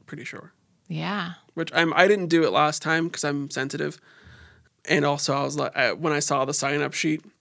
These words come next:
Speaker 1: I thought, like, "How can I turn all of these into compliments?" And I was like, "Maybe I shouldn't do it
Speaker 2: <laughs>
Speaker 1: if I just wanna be nice to everybody." But then people were like, "You should have done it," so I might do it next time. I don't know. <laughs>
Speaker 2: Okay.
Speaker 1: I'm a, I'm a sensitive boy, so I don't, I don't know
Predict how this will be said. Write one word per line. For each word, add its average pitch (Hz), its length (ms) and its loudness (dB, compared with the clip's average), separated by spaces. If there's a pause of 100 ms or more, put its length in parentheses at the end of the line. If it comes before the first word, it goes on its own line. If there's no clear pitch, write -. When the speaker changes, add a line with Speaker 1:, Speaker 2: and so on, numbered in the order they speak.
(200)
Speaker 1:
I 156 160 6
thought, 135 300 0
like, 127 200 -4
"How 196 140 0
can 208 200 -2
I 151 320 0 (560)
turn 175 220 2
all 190 240 6
of 135 100 2
these 143 200 0
into 139 200 0
compliments?" 135 760 -4 (480)
And 135 60 -6
I - 20 0
was 139 80 0
like, 143 80 -4
"Maybe 190 200 4
I 196 80 4
shouldn't 165 320 2
do 160 180 4
it 131 180 0
Speaker 2:
<laughs> - 20 4
Speaker 1:
if 208 540 -2
I 165 60 4
just 165 160 2
wanna 156 160 2
be 143 80 0
nice 139 280 0
to 147 80 -4
everybody." 120 400 -2
But - 180 -6
then 143 260 2
people 156 240 -2
were 143 100 0
like, 131 220 -2
"You 147 100 0
should - 200 0
have 277 120 0
done 131 200 -2
it," - 100 -6
so 143 100 -2
I 135 60 -4
might 127 180 -8
do - 80 -16
it - 80 -18
next - 180 -16
time. - 260 -20
I - 60 -16
don't - 140 -18
know. - 120 -18 (420)
<laughs> 156 80 -2 (720)
Speaker 2:
Okay. 240 320 4 (120)
Speaker 1:
I'm 170 140 6
a, 180 140 2
I'm 160 160 2
a 165 60 2
sensitive 139 460 -2
boy, 139 280 -2
so 147 180 -4
I 143 80 -4
don't, 147 180 -10
I 165 60 -8
don't 143 240 -6
know 131 160 -8